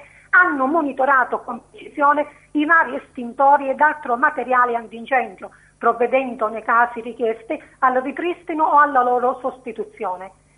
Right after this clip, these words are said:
I lavori di verifica, dichiarato il tecnico, si rendono necessari per tenere in efficienza i presidi antincendio e vengono eseguiti periodicamente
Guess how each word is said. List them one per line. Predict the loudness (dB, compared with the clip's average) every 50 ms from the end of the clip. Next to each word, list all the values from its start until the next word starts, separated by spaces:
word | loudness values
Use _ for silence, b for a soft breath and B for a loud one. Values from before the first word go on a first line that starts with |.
| _ _ _ -6
I | 0
lavori | 2 4 4 4 4 2 0
di | -8 -4
verifica, | -4 -2 -2 -2 -4 -4 -6 -4 0 0 0
dichiarato | 0 -2 -6 0 2 4 4 6 4 4 2 -2 -8
il | -8 -2
tecnico, | 0 0 0 0 -4 -8 -6 0 0 0 0 B B B B -6
si | -6 -2
rendono | -2 -2 -2 0 0 0 0
necessari | -2 -4 -6 -6 -8 -8 -8 0 2 4 4 4 2 0 -4
per | -4 -4 -4 -2
tenere | -4 -4 -2 -2 -2 -4
in | -6 -6
efficienza | -10 -12 -14 -4 -2 -2 -2 -2 -4 -6
i | -6 -4
presidi | -4 -4 -4 -4 -4 -10 -10 -4 -4 -4
antincendio | -4 -4 -10 -12 -8 -2 -2 -2 -2 -2 -2 -2 -2 -2 -2 B B B B
e | B -4 -2
vengono | -2 -2 -4 -4 -8 -8 -8
eseguiti | -8 -10 -10 -10 -10 -10 -10 -10 -10
periodicamente | -2 -2 -2 0 -2 -6 -6 -6 -6 -6 -6 -6 -6 -14 -14 -6 -2 -2 -2 -2 -4 -16 -12